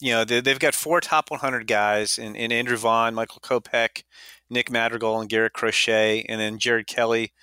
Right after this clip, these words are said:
who they, was a first-round talent who they got in the second round of this year's draft for three million dollars, is fifth. I would be inclined to put him sixth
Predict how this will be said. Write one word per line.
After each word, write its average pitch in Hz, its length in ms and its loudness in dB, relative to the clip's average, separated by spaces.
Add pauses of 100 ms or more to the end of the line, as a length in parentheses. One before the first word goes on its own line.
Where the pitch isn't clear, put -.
(460)
who 123 120 -4
they, 120 220 0
was 117 180 -4
a 113 60 0
first-round 120 520 0
talent 117 380 -2
who 110 100 -10
they 107 140 0
got 110 180 2
in - 60 -16
the 110 60 -8
second 117 340 0
round 107 420 -2 (340)
of 123 260 2
this 120 180 2
year's 117 180 -2
draft 113 320 2
for - 60 -10
three 117 220 -4
million 110 240 -2
dollars, 107 420 2
is 98 120 -6
fifth. - 460 0 (480)
I 175 100 2
would 233 140 4
be 208 140 2
inclined 156 420 2
to - 60 -2
put 147 240 -4
him 117 240 -4
sixth - 680 0